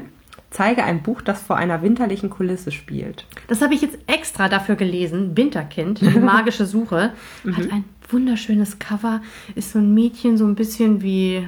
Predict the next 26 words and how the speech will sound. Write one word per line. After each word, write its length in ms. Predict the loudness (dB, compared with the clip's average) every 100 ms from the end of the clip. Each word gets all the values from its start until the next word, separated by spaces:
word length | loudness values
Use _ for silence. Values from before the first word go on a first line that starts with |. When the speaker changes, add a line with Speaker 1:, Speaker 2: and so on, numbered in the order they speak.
| -8
Speaker 2:
ähm, 540 | -6 -4 -4 -4 -6 -8 -2
Rotkäppchen 480 | -2 0 -4 0 0
mit 100 | 0
einer 120 | -4
roten, 560 | -8 -10 -8 -8 -8 -14 -20 -12
Speaker 1:
Mhm. 260 | -8 -4 -6 -8 -18 -8
Speaker 2:
ja, 140 | -6 -4
Kapuze, 640 | -6 -2 -2 -2 2 4
mit 200 | 6 4
rotem 240 | 2 2 4
Umhang 480 | 4 4 4 2 2
und 140 | 2
drumherum 360 | 4 4 6 4
sind 240 | 4 2
halt 200 | 0 -2
so, 520 | -4 -6 -4 -6 -6 -6
ähm, 540 | -6 -6 -8 -8 -8 -10 -16 -6
Eisblumen 840 | -6 -6 0 4 6 6 4 2
wie 80 | -2
an 100 | -2
einem 80 | -2
Fenster. 760 | -2 0 0 -2 -4 -4 -2 -6 -12 -12
Speaker 1:
Cool. 80 | -4
Speaker 2:
Total 480 | -4 -6 -6 -4 -2
schönes 340 | 2 2 0
Cover. 480 | -2 -2 0 -2 -4